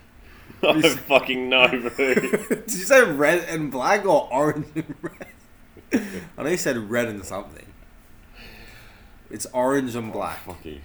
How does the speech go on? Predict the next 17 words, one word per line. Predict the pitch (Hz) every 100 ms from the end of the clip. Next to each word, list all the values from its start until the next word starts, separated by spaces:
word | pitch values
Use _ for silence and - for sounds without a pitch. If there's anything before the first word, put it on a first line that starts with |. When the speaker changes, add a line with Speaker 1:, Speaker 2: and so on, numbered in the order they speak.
| 78
Speaker 1:
head, | 67 73 -
bro. | 123 117 - 73 - - - -
Speaker 2:
And | - 107
then | 107
you | 104
got | 107 101
on | 104 104 101 101 98 - - - - - - - - - - - -
what | 104
pants? | - 98 90 - - - -
Speaker 1:
My, | 85 82 80 -
oh, | 80
black | - -
sweatpants. | - 76 - 82 87 - -
Speaker 2:
Black | 101
sweatpants. | - 98 101 101 104 - - - -
Speaker 1:
And | 82
some | - 76 73